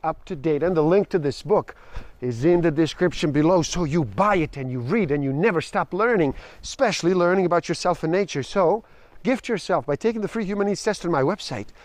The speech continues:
and find out what actually motivates you, what innate human need is driving all of your decisions and all of your behavior. And if you feel you are ready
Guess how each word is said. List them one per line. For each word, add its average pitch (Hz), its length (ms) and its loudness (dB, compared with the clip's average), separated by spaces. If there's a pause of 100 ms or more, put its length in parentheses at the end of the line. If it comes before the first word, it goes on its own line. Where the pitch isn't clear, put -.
(320)
and 117 100 -10
find 175 280 -6
out 160 400 -6 (420)
what 147 120 -6
actually 143 280 -2
motivates 127 500 0
you, 131 100 -8 (140)
what 151 160 -4
innate 151 260 0
human 147 360 0
need 165 220 4
is 143 120 -4
driving 156 320 0
all 170 340 4
of 160 100 -2
your 156 200 -2
decisions 139 480 -6
and 139 100 -2
all 139 160 -2
of 135 80 -2
your 131 120 0
behavior. 127 440 -2
And 202 120 0
if - 160 -4
you 226 100 -2
feel 180 260 -2
you 175 160 4
are 247 180 4
ready 131 360 -6